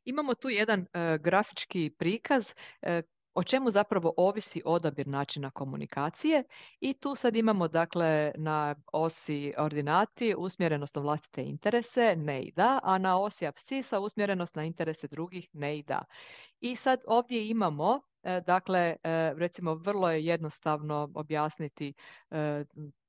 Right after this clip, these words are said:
jedan kontekst u kojem mi imamo, usmjereni smo na vlastite interese, znači želimo ići, m, želimo ići na odmor baš na to mjesto i uopće nas ne zanima,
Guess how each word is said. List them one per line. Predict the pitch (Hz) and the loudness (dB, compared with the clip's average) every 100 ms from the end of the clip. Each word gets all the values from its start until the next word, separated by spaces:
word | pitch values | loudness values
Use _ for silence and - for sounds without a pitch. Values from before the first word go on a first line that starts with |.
| _ _ _ - | _ _ _ -8
jedan | 151 151 | -6 -6
kontekst | 147 147 - 185 - | -6 -6 0 0 -2
u | 151 | -10
kojem | - 147 | -6 -4
mi | 156 170 | -2 -4
imamo, | 156 156 139 139 | -2 -4 -4 -6
usmjereni | 151 - 160 143 135 | -8 -2 -2 -2 -6
smo | 143 | -10
na | 135 | -6
vlastite | 139 143 - - | -4 -4 -6 -6
interese, | 147 180 214 185 151 | -6 -2 0 0 -4
znači | 139 156 151 151 135 - - - | -6 -6 -4 -6 -8 -14 -18 -12
želimo | 156 170 226 226 190 170 | -2 4 4 4 4 2
ići, | 170 202 196 - 185 175 165 156 147 - - - _ - | 2 -2 -4 -2 0 2 2 2 -2 -8 -20 -20 _ -8
m, | 156 156 156 156 151 151 151 143 | -4 0 2 4 2 0 -4 0
želimo | 190 226 214 175 | 4 4 4 2
ići | 190 214 190 | 0 -2 0
na | 165 175 | 4 4
odmor | 202 185 165 | 4 2 2
baš | 160 196 - | 4 2 0
na | 160 | -4
to | - 208 | 0 0
mjesto | 170 170 220 - - 233 226 214 208 | 0 0 -2 -4 -4 0 2 4 2
i | 165 160 156 151 - - - | 0 -4 -6 -8 -12 -16 -2
uopće | 208 247 254 - | 4 6 4 2
nas | 175 160 | 2 2
ne | 170 | 0
zanima, | 156 180 196 175 160 147 | 2 4 4 2 2 2